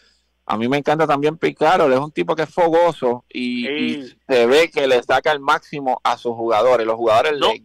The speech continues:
Speaker 1: gusta,
Speaker 2: Otra
Speaker 1: les gusta
Speaker 2: cosa,
Speaker 1: jugar para
Speaker 2: Josué,
Speaker 1: Pete Carroll, que es,
Speaker 2: no
Speaker 1: es
Speaker 2: sé si tú has visto cómo él tiene esa, esa relación con los jugadores, hermano. Esa relación
Speaker 1: Exacto.
Speaker 2: que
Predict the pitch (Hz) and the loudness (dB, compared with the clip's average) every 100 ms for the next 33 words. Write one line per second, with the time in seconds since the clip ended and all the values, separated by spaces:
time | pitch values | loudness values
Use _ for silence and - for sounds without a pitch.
0 | _ 160 208 - _ 123 110 _ _ _ | _ 0 0 -4 _ -4 -4 _ _ _
1 | _ 131 139 117 175 - 156 139 143 160 | _ 0 2 4 2 2 2 4 4 4
2 | 147 123 147 160 123 104 104 _ _ - | 0 0 -4 -4 -2 -2 -4 _ _ -4
3 | 113 120 131 - - 180 190 180 156 185 | -2 -2 -2 -4 -6 -8 -6 -6 -6 -8
4 | _ 196 - 180 185 185 185 - 180 190 | _ -10 -8 -10 -8 -10 -10 -10 -10 -8
5 | - 180 165 156 139 123 - 135 196 - | -4 -2 -2 -4 -8 -12 -20 -10 -10 -8
6 | 196 180 - 180 202 175 185 170 139 151 | -6 -6 -8 -14 -12 -8 -4 -4 -4 -6
7 | 185 151 156 185 - _ _ _ 147 127 | -8 -10 -10 -12 -20 _ _ _ -16 -8
8 | 180 185 202 196 156 - 190 214 185 | -6 -6 -4 -6 -6 -10 -4 -4 -6